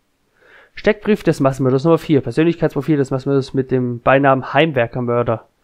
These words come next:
Hintergrund, ein Phantombild bloß. Man geht davon aus, dass der sogenannte Heimwerkermörder bisher über einen Zeitraum von zwei Jahren in und um das Gebiet New York zwölf Menschen beiderlei Geschlechts ermordet hat.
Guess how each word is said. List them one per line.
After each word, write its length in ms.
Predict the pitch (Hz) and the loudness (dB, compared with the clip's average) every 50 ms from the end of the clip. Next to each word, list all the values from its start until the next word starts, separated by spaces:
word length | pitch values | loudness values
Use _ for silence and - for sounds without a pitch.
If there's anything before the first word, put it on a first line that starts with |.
| _ _ - _ _ _ _ | _ _ -20 _ _ _ _
Hintergrund, 720 | - 240 226 190 156 - - 120 113 131 - - - - _ _ _ _ _ _ - | -6 -2 0 0 -2 0 -4 -6 -6 -8 -12 -18 -20 -20 _ _ _ _ _ _ -16
ein 80 | - 127 | -14 -10
Phantombild 500 | - 131 - 139 160 180 147 127 117 - | -10 -4 -2 0 0 2 0 -2 -2 -2
bloß. 300 | 127 123 117 - - _ _ - - - _ _ _ | -4 -4 -4 -6 -10 _ _ -20 -20 -20 _ _ _
Man 160 | - 139 143 | -2 -2 0
geht 180 | - 214 240 233 | 2 0 2 2
davon 220 | 233 196 202 180 | 2 2 2 0
aus, 280 | - 151 185 202 208 202 | 2 4 4 4 4 4
dass 180 | - 175 160 - | 2 0 0 0
der 100 | 156 127 | 0 0
sogenannte 480 | 147 156 160 170 160 147 131 139 - | 0 0 2 2 0 0 0 0 2
Heimwerkermörder 720 | - 170 202 196 151 143 139 - 135 131 135 135 151 165 180 | 2 2 2 4 2 0 2 2 0 0 2 2 4 4 2
bisher 420 | 156 156 147 - - 165 180 175 | 2 0 -2 2 4 4 4 4
über 200 | - 165 156 151 | 4 2 2 2
einen 180 | - 135 143 139 | 2 2 0 -2
Zeitraum 440 | - - 185 208 202 - 196 185 170 | 0 2 2 2 4 2 0 0 0
von 140 | - 156 143 | -2 -6 -6
zwei 220 | - - 147 165 | 0 4 4 4
Jahren 380 | 170 151 139 135 143 151 156 - - - - _ _ _ | 4 4 4 2 2 2 0 -4 -10 -20 -20 _ _ _
in 160 | - 220 214 | 2 2 2
und 100 | 190 - | 0 0
um 140 | - 165 170 | 0 0 2
das 160 | 165 160 - | 2 0 0
Gebiet 240 | - 143 156 156 - | -2 -4 -4 -2 0
New 80 | 147 135 | 2 4
York 280 | 135 139 147 147 - | 4 4 4 2 -2
zwölf 300 | - - 147 160 165 - | -2 0 2 2 2 2
Menschen 480 | 147 135 135 - - 147 139 131 131 - - - _ _ _ | 0 -2 -2 -2 -4 -4 -4 -4 -6 -10 -18 -20 _ _ _
beiderlei 360 | - 160 196 196 175 170 165 | 4 4 4 6 4 4 2
Geschlechts 400 | 156 156 - - 139 135 - - | 2 -2 -2 0 0 0 0 -2
ermordet 400 | - 139 139 135 131 123 - - | 0 0 2 2 0 -2 -4 -6
hat. 180 | 113 110 - | -8 -8 -8